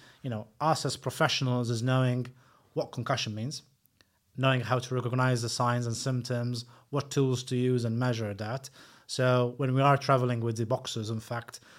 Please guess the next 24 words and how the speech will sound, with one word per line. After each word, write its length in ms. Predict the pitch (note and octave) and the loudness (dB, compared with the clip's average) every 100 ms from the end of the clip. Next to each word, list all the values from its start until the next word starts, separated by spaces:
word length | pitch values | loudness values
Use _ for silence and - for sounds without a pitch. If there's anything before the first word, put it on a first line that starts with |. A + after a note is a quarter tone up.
| - - | -16 -6
we 80 | B2+ | -2
make 180 | B2 | -2
sure 180 | A#2+ B2+ | -2 -2
we 100 | A#2 | 0
do 240 | A#2 B2+ A#2+ B2 | 2 2 2 -2
recognize 540 | A#2 - A2+ G#2+ G2+ | -6 -4 -4 -4 -6
those 200 | G#2+ G2+ | -8 -10
things. 360 | - G#2 C#3 - _ - - _ _ | -10 -8 -10 -12 _ -20 -20 _ _
But 240 | D3+ D3+ - - | 0 0 -6 -8
it's 160 | D3+ | -2
important 520 | E3+ D3+ G#3 F#3 D3+ C3 | 0 4 4 4 2 0
for 220 | D3+ C3+ | 0 0
the 80 | B2+ | 0
boxer 360 | D3 - - | -2 -2 -8
to 140 | A#2 B2 | -8 -6
know 180 | B2 B2 | -4 -6
how 360 | G#2+ C3 B2+ | -4 -2 -2
to 340 | B2 - B2 A#2+ | -4 -2 -2 0
reduce 380 | A#2+ B2+ A#2+ | 0 0 0
the 100 | B2 | 0
risk. 340 | C#3 D3+ - - _ _ _ _ | -2 -2 -6 -14 _ _ _ _
So 360 | - C3 B2+ B2+ | -4 2 4 2
you 100 | C#3+ | 2
mentioned 480 | C#3 D3+ C#3 C3+ | 4 4 4 2